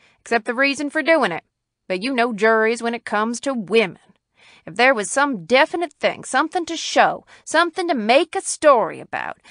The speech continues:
a thing that would connect up this clumsy way of doing it.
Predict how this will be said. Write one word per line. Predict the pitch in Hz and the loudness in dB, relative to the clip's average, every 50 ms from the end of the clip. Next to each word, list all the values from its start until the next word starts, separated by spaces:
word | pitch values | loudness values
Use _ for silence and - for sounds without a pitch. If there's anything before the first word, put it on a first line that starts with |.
| - - | -16 -6
a | - 226 | -6 -6
thing | _ - 330 339 330 330 | _ -2 -2 0 0 2
that | 294 302 - - | 0 0 -2 -2
would | 294 - - | -6 -8 -8
connect | - - 302 262 254 262 294 339 330 - - | -8 -8 -6 -6 -2 0 0 0 0 0 2
up | 285 302 294 202 - _ - _ | 4 4 6 4 4 _ -8 _
this | - 196 185 - - | -10 -10 -10 -10 -12
clumsy | - - - 220 254 262 247 226 196 202 | -14 -12 -4 -2 0 0 0 -2 -4 -4
way | 196 208 226 220 196 165 | 0 4 4 4 4 2
of | 156 160 - | -6 -6 -4
doing | 240 262 233 165 - | -4 -2 -2 -4 -8
it. | - 78 | -12 -18